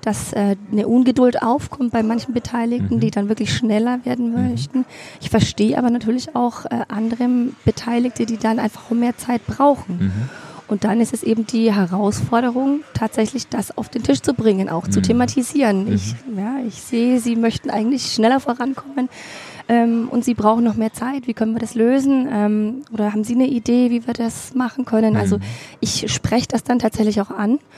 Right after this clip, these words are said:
Speaker 1: und bringe das auf den Tisch.
Speaker 2: Mhm.
Speaker 1: Denn, ähm, also viele meiner Beobachtungen, ähm, bringe ich dann tatsächlich auf den Tisch und das hilft den Leuten auch, dass es ausgesprochen wird.
Speaker 2: Mhm.
Speaker 1: Auch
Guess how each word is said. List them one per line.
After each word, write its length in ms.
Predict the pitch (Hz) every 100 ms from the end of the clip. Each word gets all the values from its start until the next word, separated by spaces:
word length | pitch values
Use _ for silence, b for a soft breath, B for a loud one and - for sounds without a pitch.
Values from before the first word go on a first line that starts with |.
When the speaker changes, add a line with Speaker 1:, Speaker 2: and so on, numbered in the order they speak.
| B B -
Speaker 1:
und 220 | 233 214
bringe 240 | - 262
das 120 | 254 -
auf 120 | 233
den 160 | 254
Tisch. 440 | 247 370 294 - -
Speaker 2:
Mhm. 180 | 104 123
Speaker 1:
Denn, 340 | 214 226 226
ähm, 380 | 220 208 208 262 262
also 220 | 226 240
viele 360 | - 262 294 262 -
meiner 240 | 226 208
Beobachtungen, 800 | 202 226 220 208 - 220 226 269 B B B B B -
ähm, 360 | 214 208 208 -
bringe 220 | - 247
ich 80 | 247
dann 160 | - 233
tatsächlich 360 | 233 214 220
auf 100 | 220
den 160 | 240 208
Tisch 340 | - 269 -
und 320 | - 226 -
das 140 | 226 -
hilft 300 | 262 285 -
den 100 | 262
Leuten 340 | 208 196 -
auch, 240 | - 196 -
dass 200 | 214 -
es 80 |
ausgesprochen 680 | - 254 - - - 190 214
wird. 120 | 190
Speaker 2:
Mhm. 80 | 196
Speaker 1:
Auch 140 | 214